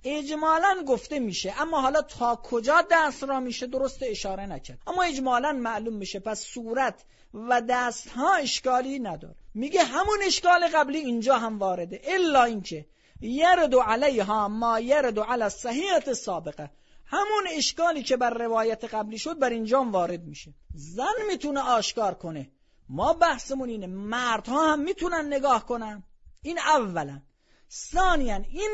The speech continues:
روایت مشکل سندی داره، لذا می‌فرماد الا اینکه وارد شده بر روایت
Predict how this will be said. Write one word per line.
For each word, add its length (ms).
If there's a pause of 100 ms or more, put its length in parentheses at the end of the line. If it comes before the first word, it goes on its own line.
روایت 540
مشکل 460
سندی 480
داره، 300 (240)
لذا 340
می‌فرماد 580
الا 360
اینکه 320
وارد 380
شده 280
بر 160
روایت 600